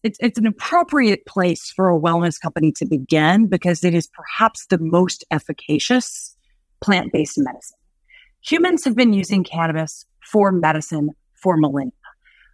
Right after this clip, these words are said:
Let's think about why and unpack that. C B D is one of over one hundred and twenty different cannabinoids that come from the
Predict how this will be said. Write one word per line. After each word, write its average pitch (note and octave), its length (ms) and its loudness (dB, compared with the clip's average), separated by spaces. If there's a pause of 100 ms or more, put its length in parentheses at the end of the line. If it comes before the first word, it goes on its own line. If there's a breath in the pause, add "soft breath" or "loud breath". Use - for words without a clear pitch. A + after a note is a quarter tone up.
Let's A#3 400 0
think G#3 220 2
about D#3+ 240 2
why D3 300 -2
and F3+ 200 -2
unpack - 400 -10 (120)
that. - 140 -18 (1200 soft breath)
C D4+ 260 -10
B D#4 160 2
D D#3+ 400 2 (180)
is F#3+ 160 0
one F#3+ 240 2
of F3 180 -2
over G3+ 380 2
one F#3 240 0
hundred A#3 380 -2
and F#3 120 0
twenty E3 440 2
different - 440 -14
cannabinoids C#3+ 840 -2
that - 220 -2
come F3 420 2
from D#3 240 4
the C#3+ 80 -2